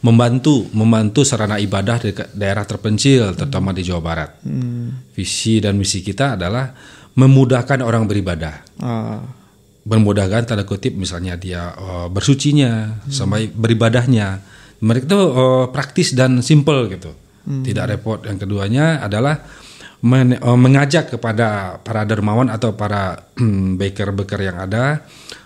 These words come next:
Speaker 1: agar menyisihkan sebagian rezekinya
Speaker 2: Hmm.
Speaker 1: untuk, eh, insya Allah akan menolong dia di akhirat nantinya.
Speaker 2: Iya.
Speaker 1: Karena kita tahu bahasa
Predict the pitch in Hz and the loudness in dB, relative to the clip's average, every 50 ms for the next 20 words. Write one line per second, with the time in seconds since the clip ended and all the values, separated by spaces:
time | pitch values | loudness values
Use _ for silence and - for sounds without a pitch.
0 | _ _ _ _ - 113 113 107 117 131 135 131 123 117 104 - - 117 113 120 | _ _ _ _ -6 -4 -2 0 0 0 2 2 2 2 2 0 -2 -2 -2 0
1 | 113 - - 107 98 101 98 98 110 110 107 98 92 87 92 90 - - 107 98 | 0 0 0 -2 -2 -4 -4 -2 -2 -2 -2 -2 -4 -4 -6 -6 -6 -6 -6 -4
2 | 87 90 87 85 82 80 78 131 127 123 120 127 127 127 95 95 95 - 117 - | -4 -4 -4 -4 -4 -4 -6 -6 -6 -6 -8 -8 -8 -6 -6 -6 -6 -8 -10 -10
3 | - - - 104 101 98 95 95 95 92 90 87 - - _ _ _ - 110 98 | -10 -10 -8 -6 -6 -4 -4 -4 -4 -6 -6 -8 -10 -16 _ _ _ -4 -4 -2
4 | - 90 107 110 101 104 - 101 98 95 92 92 92 90 90 98 92 87 90 87 | -2 -2 -2 -4 -4 -6 -6 -4 -4 -4 -4 -4 -6 -6 -6 -6 -6 -6 -6 -8
5 | 78 78 - 87 80 - 87 87 85 - - 160 143 127 127 127 127 127 127 - | -8 -8 -10 -10 -10 -12 -14 -16 -16 -12 -10 -8 -6 -6 -6 -6 -8 -10 -12 -16
6 | - - _ _ - 92 101 110 104 - 113 - 113 107 - - - 95 98 117 | -20 -20 _ _ -6 -4 -4 -2 -2 -4 -4 -2 -4 -4 -6 -6 -4 -2 -2 0
7 | 127 113 101 92 - - 110 113 107 82 - - | 0 -2 -2 -2 -2 -2 -4 -4 -4 -6 -8 -14